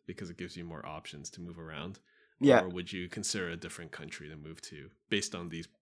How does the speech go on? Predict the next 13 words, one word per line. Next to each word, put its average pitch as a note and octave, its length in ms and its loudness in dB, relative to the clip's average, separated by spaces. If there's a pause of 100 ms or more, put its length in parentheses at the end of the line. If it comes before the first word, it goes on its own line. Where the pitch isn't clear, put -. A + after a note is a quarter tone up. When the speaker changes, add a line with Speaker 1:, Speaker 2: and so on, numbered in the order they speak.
(120)
Speaker 1:
Is, G#2+ 160 0
if A2+ 140 -4
passport A#2 500 2
is, E2+ 160 -4
like, F2 320 -6 (380)
one G2+ 200 0
of F2+ 80 -2
the F2+ 80 -2
key - 240 -4
decision-making E2 800 -6
factors - 480 -12
for - 140 -12
you? D#2 180 -12